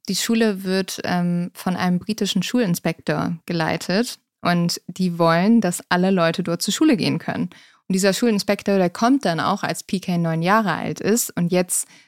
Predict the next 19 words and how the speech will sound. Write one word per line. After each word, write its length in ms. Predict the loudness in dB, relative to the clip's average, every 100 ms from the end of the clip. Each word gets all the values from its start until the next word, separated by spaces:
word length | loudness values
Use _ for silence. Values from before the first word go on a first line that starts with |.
| -6
ähm, 300 | -2 0 0
soll 200 | 2 2
kontrolliert 520 | 2 2 4 4 4
werden, 360 | 4 4 4 2
ob 160 | 0 -2
hier 160 | -2 0
alle 160 | -2
Gesetze 360 | 0 0 0 0
befolgt 440 | 0 2 0 0
werden 340 | 0 0 0 -2
und 180 | 0 0 0 _ 2
auch, 420 | 6 6 4 2
ob 260 | 0 0 2
niemand 400 | 4 6 4 2
aufgrund 300 | -2 0 2
seiner 180 | 2 0
Kaste 360 | -2 -2 -2
diskriminiert 720 | -4 -4 -2 2 6 4 2
wird. 260 | -2 -2 -4